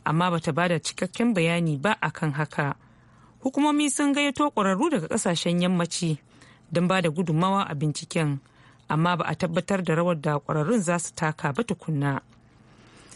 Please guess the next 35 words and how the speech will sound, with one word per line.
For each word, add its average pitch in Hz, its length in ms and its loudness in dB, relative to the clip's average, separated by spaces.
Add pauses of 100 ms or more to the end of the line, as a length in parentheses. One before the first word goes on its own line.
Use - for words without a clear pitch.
(160)
Iran 240 280 2
ta 277 160 2
ɗauki 233 240 -2
tsawon 233 280 2
kwanaki 240 480 0
uku - 280 -4
kafin 165 360 0
ta - 120 -2
amince 226 380 2
da 170 80 0
harbe 170 280 -2
jirgin, 147 540 -2 (500)
amma 156 240 2
wannan 185 300 2
furucin 170 400 -2
bai 151 120 0
gamsar 180 460 -2
da 160 260 0
dangin 175 380 0
mamatan 156 500 0
ba, 151 240 0
a 156 80 -4
cewar 160 340 0
wani 170 200 2
babban 165 360 0
lauya 196 380 0
mazaunin 160 480 2
Washington, 165 720 -2 (100)
Gen 185 280 0
Bird. 143 460 -2 (920)
Hukumomin 320 560 2
Ukraine 190 320 0
sun 202 220 0
bayyana 233 340 2
cewa 143 540 0